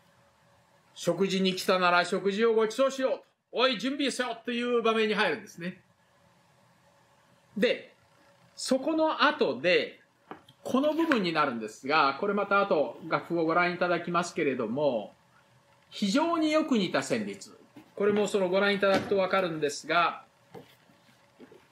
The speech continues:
この旋律が全くの繰り返しではなく、少しずつ変わるんですね。で、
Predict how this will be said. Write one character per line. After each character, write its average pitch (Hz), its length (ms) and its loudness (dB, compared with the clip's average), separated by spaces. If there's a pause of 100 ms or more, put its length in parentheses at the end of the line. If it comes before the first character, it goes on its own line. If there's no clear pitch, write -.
(420)
こ 202 140 0
の 247 100 6
旋 254 320 2
律 226 420 0
が 208 420 2 (360)
全 185 120 2 (160)
く 247 60 0
の 247 100 4
繰 214 420 -2
り 208 80 -2
返 190 120 4
し - 40 -6
で 190 80 2
は 156 60 2
な 139 60 -4
く、 - 40 -12
少 - 320 -2
し - 40 -8
ず 262 100 0
つ - 100 -10
変 170 80 4
わ 160 60 4
る - 80 0
ん - 20 -6
で 95 60 -10
す - 100 -18
ね。 120 160 -14 (240)
で、 175 320 -2